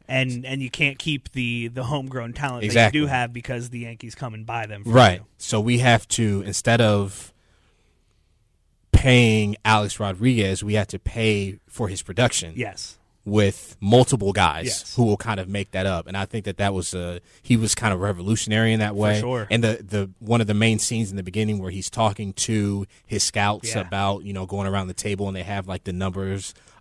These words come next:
Speaker 2: up of each guy and everything like that. And it's like, well, this guy, you know, he flamed out two years ago.
Speaker 1: Yeah.
Speaker 2: He's, he's past his prime.
Speaker 1: <laughs> Right.
Speaker 2: He's like, no, like, we need to get him. We need his production. So I, just the inner workings of an organization like that and trying to find an advantage,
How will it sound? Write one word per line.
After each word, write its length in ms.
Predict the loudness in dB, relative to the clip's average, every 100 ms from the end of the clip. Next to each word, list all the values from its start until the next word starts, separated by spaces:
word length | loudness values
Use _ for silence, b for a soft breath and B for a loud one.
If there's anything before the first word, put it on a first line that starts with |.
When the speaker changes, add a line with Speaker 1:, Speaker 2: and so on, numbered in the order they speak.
| 0
Speaker 2:
up 200 | 0 0
of 120 | -6
each 220 | -6 -6 0
guy 320 | 4 4 2
and 100 | 0
everything 200 | -8 -10
like 140 | -10
that. 140 | -4 -4
And 80 | -4
it's 80 | -8
like, 80 |
well, 100 | -8
this 140 | -8 -4
guy, 220 | -4 -4
you 100 | -6
know, 120 | -10
he 120 | -12
flamed 320 | -12 -10 -4 -4
out 240 | -4 -8
two 140 | -10
years 240 | -8 -8 -4
ago. 100 | 0
Speaker 1:
Yeah. 260 | 2 2
Speaker 2:
He's, 140 | -2 -6
he's 140 | -8
past 260 | -2 -2 -2
his 100 | -6
prime. 260 | -6 -6
Speaker 1:
<laughs> 20 | -6
Right. 180 | -6
Speaker 2:
He's 80 | -6
like, 140 | -8 -8
no, 200 | -10 -10
like, 220 | -12 -10
we 60 |
need 140 | -10 -10
to 40 |
get 180 | 0 0
him. 260 | 2 -2 -6 b b b
We 100 | -4
need 120 | -2 -2
his 140 | -4
production. 560 | -2 0 0 -6 -12 -12
So 340 | -8 -8 -4
I, 140 | -6 -6 -10 -6
just 200 | -4 -2
the 120 | 0
inner 180 | 4 4
workings 480 | 6 4 2 -4 -4
of 140 | -6
an 140 | -4 -4
organization 560 | -4 -4 -2 -2 -4
like 180 | -8 -8
that 220 | -8 -8
and 80 | -8
trying 200 | -8 -8
to 60 | -6
find 300 | -4 -6 -8
an 60 |
advantage, 640 | -10 -6 -6 -6 -8 -10